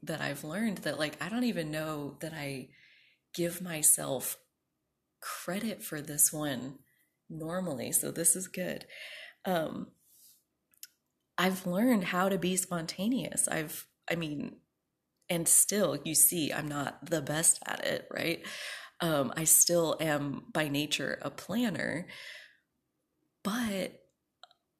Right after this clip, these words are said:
I really am so much better, quote unquote. I'm so much more spontaneous. I'm so much more flexible. I'm so much more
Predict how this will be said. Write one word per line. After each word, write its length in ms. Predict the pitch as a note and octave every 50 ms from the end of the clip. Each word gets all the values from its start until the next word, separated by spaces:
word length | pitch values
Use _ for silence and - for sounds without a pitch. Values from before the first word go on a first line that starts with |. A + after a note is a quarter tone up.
| _ _ _ _ _ _ _ _ _ _ _ _ _ _ _ _ _ -
I 140 | - F3+ G#3
really 640 | A#3 A3 G3 G#3 A3+ A#3+ A#3 A3 G#3 F#3 E3 - -
am 380 | F3 F3 F#3 F3+ E3+ D#3+ D#3 E3
so 580 | - - - - G3 F#3+ G3 F#3+ F3+ E3 D3+
much 720 | D#3 D#3 D#3 D#3+ F3 E3+ D#3 C#3+ C#3 - - - - - - - _ _ _ _ _ _ _ _ _ _ _ _ _ _ _ _ _ _ _ _ _ -
better, 360 | - D#3+ D#3+ D3 C3 B2+ B2
quote 300 | B2+ - - C#3+ C3+ C3
unquote. 460 | C#3 C#3 C#3 - - C3+ B2+ C3+ C#3+ -
I'm 140 | E3 D#3 D3+
so 240 | - - E3+ F3 F3+
much 300 | F#3 F3+ F3+ - - F3
more 540 | E3 D#3 D#3 D#3 D#3 D#3 D#3 D3+ D3+ - -
spontaneous. 840 | - - - - D#3 D#3 C#3+ - - D3+ C#3+ C#3 C#3+ C3 C3+ D3 -
I'm 140 | - D#3 D#3
so 200 | - - D#3+ D#3
much 260 | E3 E3 E3+ E3 -
more 220 | - E3 E3 D#3+ F3
flexible. 840 | - - - - D#3 - - - - D3 C#3 C#3 B2+ A#2+ A2+ - -
I'm 140 | - D#3 D#3
so 200 | - - D#3+ D#3
much 280 | E3 E3+ E3+ - -
more 520 | - D#3+ D#3 D#3 D3+ D3+ D3 C#3 C3+ C3+